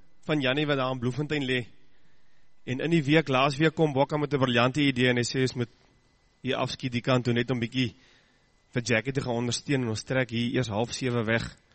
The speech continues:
En ons sleep die kant toe deur die potholes Bloemfontein toe."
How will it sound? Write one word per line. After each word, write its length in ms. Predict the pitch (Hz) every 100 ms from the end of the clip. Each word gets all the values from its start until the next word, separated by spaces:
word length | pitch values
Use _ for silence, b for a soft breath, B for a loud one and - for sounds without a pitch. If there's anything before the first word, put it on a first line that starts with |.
| b b b b b b
En 80 | 107
ons 120 | 110
sleep 280 | - 135 113
die 100 | 123
kant 240 | - 127
toe 80 | 120
deur 140 | 104
die 100 | 120
potholes 460 | 127 127 123 123 120
Bloemfontein 560 | 110 113 123 113 123 117
toe." 180 | 135